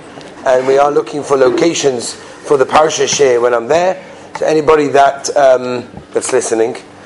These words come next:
that is Nagea to hosting one of the Parsha Shir Be'ez Hashem in America, whether it be New York, whether it be Chicago, Miami, L A, Toronto, whatever, somewhere around that, uh,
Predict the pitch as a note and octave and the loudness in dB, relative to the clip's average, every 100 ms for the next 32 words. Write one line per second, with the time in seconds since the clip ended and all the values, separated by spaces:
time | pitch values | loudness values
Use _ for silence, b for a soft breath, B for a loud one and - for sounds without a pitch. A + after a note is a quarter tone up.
0 | B B - A#2 G#2+ C3 B2 C#3+ C3+ A2+ | B B -4 -2 0 0 4 4 4 2
1 | - C#3 A#2 A#2+ D#3+ D3+ D3+ C3+ C3+ A#2+ | 0 -2 0 2 2 0 0 2 2 0
2 | C3 D3+ - C#3+ - C#3+ C3+ D3 C3+ C3 | 0 0 -2 -6 -2 -2 0 0 0 0
3 | D#3 C#3 B2 D3 E3+ D#3+ F3 E3+ - B | 0 2 2 2 2 2 2 2 -2 B
4 | B B B B B B - B2+ C3 B2+ | B B B B B B 0 2 2 0
5 | B2+ C3 D3 C#3+ C3+ B2 A#2+ A2 - B2+ | 0 2 4 2 0 -4 -4 -6 -8 -2
6 | B2 B2 A#2 A#2+ A#2 A2+ G#2+ A#2 A#2 A2+ | 2 4 4 2 0 -2 -2 -2 -4 -6
7 | A2 A#2 A#2 A#2 A#2 A2 A2 A#2 A#2 A2 | -4 0 2 2 0 -4 0 0 0 0
8 | A2 B2 D3+ C3+ A#2+ D#3 C#3+ B2+ A#2+ A#2+ | 0 2 0 -2 -4 -2 2 2 2 0
9 | A#2 B2 - A#2+ A2+ A2 | -2 -6 -2 2 4 2